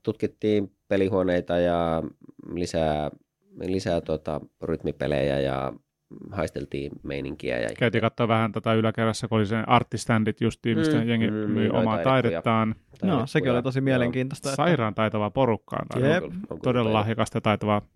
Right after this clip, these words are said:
Speaker 2: taiteilijaa oli
Speaker 1: Kyllä.
Speaker 2: myymässä kaikkea näköistä. Pinssejä ja printtejä ja vaikka mitä.
Speaker 1: Joo, aina välillä sitä jotenkin miettii, että vieläköhän sitä jotenkin voisi oppia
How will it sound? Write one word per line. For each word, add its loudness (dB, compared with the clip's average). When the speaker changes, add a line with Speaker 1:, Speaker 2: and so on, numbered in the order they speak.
Speaker 2:
taiteilijaa 2
oli -2
Speaker 1:
Kyllä. 2
Speaker 2:
myymässä 0
kaikkea 2
näköistä. -2
Pinssejä 4
ja 2
printtejä 2
ja 2
vaikka 0
mitä. 2
Speaker 1:
Joo, 0
aina 2
välillä 0
sitä -2
jotenkin 0
miettii, -6
että -10
vieläköhän -8
sitä -14
jotenkin -8
voisi -12
oppia -18